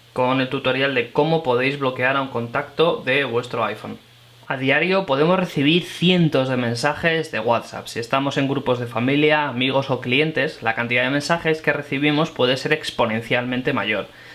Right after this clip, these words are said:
Si a alguno de estos cientos de mensajes se les acompaña de una foto de Julio Iglesias diciendo "¿y lo sabes?",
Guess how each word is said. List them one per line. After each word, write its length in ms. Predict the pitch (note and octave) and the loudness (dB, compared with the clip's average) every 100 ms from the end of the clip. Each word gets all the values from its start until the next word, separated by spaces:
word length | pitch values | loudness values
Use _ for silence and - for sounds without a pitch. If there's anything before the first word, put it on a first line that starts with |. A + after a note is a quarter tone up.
| - | -6
Si 120 | - | -2
a 40 | |
alguno 220 | C3 E3 F3 | 2 2 2
de 60 | |
estos 280 | F#3 F3+ - | 0 -4 -2
cientos 280 | E3+ C#3+ C#3+ | -2 -2 -2
de 80 | D3 | 0
mensajes 560 | C3+ C3 A3 C#3 A#2 | -2 0 -2 0 -4
se 80 | - | -4
les 180 | A2+ A#2 | -6 -4
acompaña 520 | A#2 A#2+ B2+ D#3 C#3+ | -2 -2 0 0 0
de 80 | A#2+ | 0
una 140 | A#2+ | -2
foto 360 | A#2 C3 A#2 G#2+ | -2 -2 -2 -4
de 80 | G#2 | -6
Julio 360 | - A#2+ A#2+ | -6 -4 -2
Iglesias 360 | C#3 E3+ C#3 A#2+ | 0 0 -2 -2
diciendo 500 | A#2+ C#3 B2+ A2+ - | -2 -2 -2 -2 -4
"¿y 80 | B2 | -4
lo 160 | A2 A#2 | -4 0
sabes?", 440 | F#3+ D3+ A3 - | 2 2 -2 -6